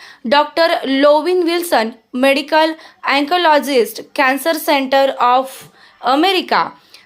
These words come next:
तसेच डॉक्टर संदीप मुरुमकर, व्यवस्थापकीय संचालक, वृंदावन डायग्नोस्टिक सर्व्हिसेस कोपरगाव यांच्या प्रमुख उपस्थितीत होती. या सहकार्याचा उद्देश ग्रामीण भागातील कॅन्सर रुग्णांसाठी उच्च दर्जाची वैद्यकीय सेवा त्यांच्या तालुक्यातच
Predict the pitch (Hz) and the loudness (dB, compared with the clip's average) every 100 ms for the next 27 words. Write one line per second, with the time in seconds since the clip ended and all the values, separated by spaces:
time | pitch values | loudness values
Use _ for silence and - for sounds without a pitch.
0 | - 294 294 359 277 311 320 320 320 320 | -2 0 2 0 0 -2 0 -2 -2 0
1 | 277 262 294 285 262 277 359 311 262 247 | 0 0 -2 0 0 2 0 0 0 2
2 | 262 262 311 339 320 302 311 311 311 269 | 2 2 0 0 -2 -2 -2 -2 -2 -2
3 | 254 294 220 226 240 262 269 294 302 302 | 0 0 0 -2 -2 0 2 2 0 0
4 | 262 233 262 269 294 - 277 240 277 302 | 0 0 -4 -6 -8 -2 0 0 -2 0
5 | 247 254 - 254 254 320 247 214 269 - | 0 -2 -2 -2 0 0 0 -2 -4 -12
6 | - - 269 311 320 349 330 320 359 339 | -20 -4 0 0 2 0 0 0 0 -2
7 | 339 294 294 294 302 277 254 220 202 - | 0 -2 -2 -6 -6 -6 -6 -6 -10 -12
8 | _ - - - - 277 339 349 339 349 | _ -20 -20 -20 -4 0 2 2 0 0
9 | 359 320 311 311 311 247 285 294 220 254 | 2 2 2 2 0 0 -4 -4 -2 0
10 | 240 254 269 285 254 262 277 277 285 240 | 0 -2 -2 0 0 -2 -4 -4 -2 -2
11 | 233 294 294 285 285 285 285 302 285 269 | 0 -2 -2 -2 0 -2 -4 -4 -6 -4
12 | 370 339 320 294 311 320 269 262 226 269 | -2 0 0 0 -2 -2 0 0 0 0
13 | 311 311 285 254 262 262 247 277 262 240 | 0 0 0 0 0 -2 -2 -2 0 -2
14 | 254 285 277 247 247 | -2 -4 0 -2 -2